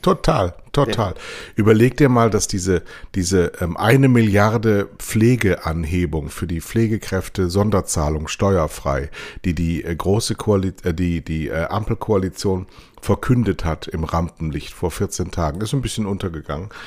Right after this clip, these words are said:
Speaker 1: dass die jetzt geschoben wurde ins nächste Jahr mit der Aussage, man wüsste nicht genau, wer bezugsberechtigt ist. Die dreizehnhundert Euro, die übrigens auch meine Frau bekommt im öffentlichen Dienst, Sonderzahlung steuerfrei,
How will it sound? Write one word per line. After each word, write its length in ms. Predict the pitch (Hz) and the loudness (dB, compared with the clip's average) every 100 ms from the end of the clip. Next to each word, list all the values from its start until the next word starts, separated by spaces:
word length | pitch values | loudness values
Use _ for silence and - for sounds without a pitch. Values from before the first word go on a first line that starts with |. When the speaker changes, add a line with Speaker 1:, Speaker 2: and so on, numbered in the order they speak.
| - | -10
Speaker 1:
dass 220 | - 98 | -6 -4
die 100 | - | -4
jetzt 320 | 107 120 - - | -2 -2 -4 -6
geschoben 600 | 104 - 135 131 110 82 | -4 0 2 2 0 0
wurde 480 | 82 85 98 120 - | 0 0 0 -4 -6
ins 320 | - 104 - 104 | -4 -4 -2 0
nächste 400 | 104 104 - 92 | 0 0 -4 -4
Jahr 480 | 92 98 85 127 - - - - | 0 0 0 -2 -8 -18 -20 -6
mit 160 | 107 107 | -2 0
der 160 | 104 | 0
Aussage, 460 | 90 120 - 95 98 | 0 -2 0 -2 -2
man 240 | 92 90 | -2 -2
wüsste 300 | 107 - 110 | -2 -4 -2
nicht 220 | 101 104 | -2 -4
genau, 340 | - 101 101 101 | -2 0 2 2
wer 80 | 92 | 0
bezugsberechtigt 1080 | 92 - 110 - - 78 76 - 76 - | -2 -6 -6 -6 -6 -4 -4 -6 -14 -12
ist. 300 | 73 - - - - - - | -12 -12 -14 -18 -18 -16 -6
Die 100 | 104 | 0
dreizehnhundert 920 | 92 101 110 117 - 113 110 123 110 - | 2 4 4 2 0 2 2 4 2 2
Euro, 460 | 113 123 101 104 | 2 2 2 0
die 120 | 107 | 0
übrigens 300 | 117 110 107 | -2 -2 0
auch 160 | - 92 | -2 -2
meine 240 | 98 95 | 0 0
Frau 300 | - - 104 | -2 2 4
bekommt 380 | 92 87 87 85 | 4 0 -4 -4
im 140 | 85 78 | -6 -6
öffentlichen 560 | 82 101 87 73 92 | -8 -6 -8 -6 -8
Dienst, 300 | 85 92 98 | -6 -6 -2
Sonderzahlung 720 | - 117 107 - 95 87 85 85 | 0 2 2 0 0 2 0 -2
steuerfrei, 800 | - 85 82 78 - 76 90 | -2 0 0 -2 -4 -2 -2